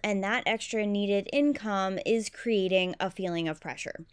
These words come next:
To be honest, I've also been <laughs> struggling with feeling pressured for the past couple weeks.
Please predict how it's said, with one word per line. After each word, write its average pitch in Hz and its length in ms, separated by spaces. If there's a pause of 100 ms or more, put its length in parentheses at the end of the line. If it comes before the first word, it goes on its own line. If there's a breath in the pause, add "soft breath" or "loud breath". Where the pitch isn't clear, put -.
(760 loud breath)
To 277 40
be 269 120
honest, 254 540
I've 202 260
also 233 400
been 220 180
<laughs> - 80
struggling 233 500
with 202 180
feeling 190 320
pressured 208 440
for 202 120
the 202 80
past 190 320
couple 208 260
weeks. 247 480